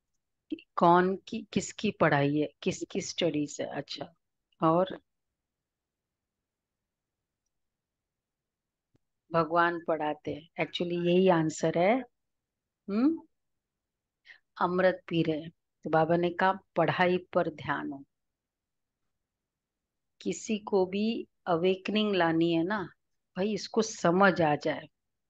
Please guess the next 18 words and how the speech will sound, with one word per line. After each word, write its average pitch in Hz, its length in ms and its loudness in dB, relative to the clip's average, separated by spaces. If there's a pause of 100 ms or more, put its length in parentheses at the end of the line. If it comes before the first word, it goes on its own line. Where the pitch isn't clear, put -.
(720)
केवल 208 380 4
उसको 202 260 -4
मुरली 190 420 -2
से 220 180 0
connection 180 640 -2 (100)
जुड़ 160 180 -4
जाना 165 280 -12
चाहिए। - 280 -20 (840)
अगर 185 200 0
मुरली 185 460 2
में 254 200 4
कह 190 280 2
दिया 165 300 2
है 156 420 -2 (200)
तो 190 60 -2
ऑटोमेटिक 190 760 0 (800)
वो 220 280 0
ह-, - 360 -4